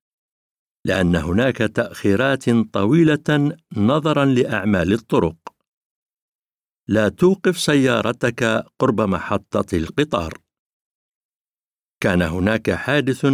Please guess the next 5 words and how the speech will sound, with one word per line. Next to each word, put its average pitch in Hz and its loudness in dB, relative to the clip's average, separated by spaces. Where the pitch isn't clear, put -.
بين 139 2
سيارتين 107 0
قرب 90 -2
المحطة، 101 -4
ولكن 95 0